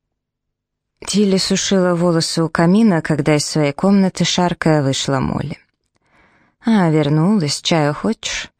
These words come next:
«С удовольствием», кивнула Тилли. «Тогда и мне налей чашку».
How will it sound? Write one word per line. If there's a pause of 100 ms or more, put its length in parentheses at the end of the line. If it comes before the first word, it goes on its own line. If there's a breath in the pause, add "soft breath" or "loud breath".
(300)
«С
удовольствием»,
кивнула
Тилли. (680 loud breath)
«Тогда
и
мне
налей
чашку».